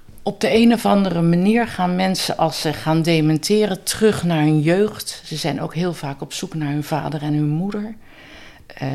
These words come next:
ze denken dat ze op tijd thuis moeten zijn. En dan kan je mensen proberen weer in de werkelijkheid te zetten. Om te zeggen van, "Nee joh, je vader en moeder zijn al lang dood, dat kan helemaal niet."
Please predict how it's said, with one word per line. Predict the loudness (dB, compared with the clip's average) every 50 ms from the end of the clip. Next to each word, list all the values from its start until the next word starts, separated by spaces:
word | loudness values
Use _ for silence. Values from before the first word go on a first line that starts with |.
| -4 -6
ze | -6 -6 -4
denken | -2 0 0 0 0 0
dat | -2 -4 -4
ze | -4 -6
op | -8 -8 -4
tijd | 0 0 0 0 0
thuis | 2 2 2 2 2 0
moeten | -2 -4 -4 -4 -6 -6
zijn. | -4 -2 -2 -2 -2 -2 -4 -4 -4 -6 -8 -14 _ _
En | _ -2 0 0 0 0 0
dan | 0 0 0
kan | 2 4 4 4 6
je | 6 4 4 4
mensen | 4 4 2 2 0 0 -4
proberen | -4 -4 -2 0 2 2 2 2 2
weer | 2 2 2
in | 2 2
de | 2 2
werkelijkheid | 4 4 2 2 0 -2 -2 0 0 2 2 2 2
te | -2 -4
zetten. | -4 -2 -2 -2 -2 -2 -4 -6 -6 -8 -10 -16 -20 -20 -20 -10 -6
Om | -6 -6 -4
te | -4 -4
zeggen | 0 0 0 0 0 -2
van, | 0 0 2
"Nee | 2 2 2 2
joh, | 2 2 2
je | 0 0 0
vader | 0 0 0 0 0
en | 0 0
moeder | 0 0 0 0
zijn | 0 0 0
al | 0 0
lang | 0 0 0 0 0 0
dood, | 0 0 2 2 2 0 0
dat | -4 -8 -6
kan | -2 0 0 2
helemaal | 2 2 0 0 -2 -2 -2
niet." | 0 0 0 0 0 -2 -4 -6 -10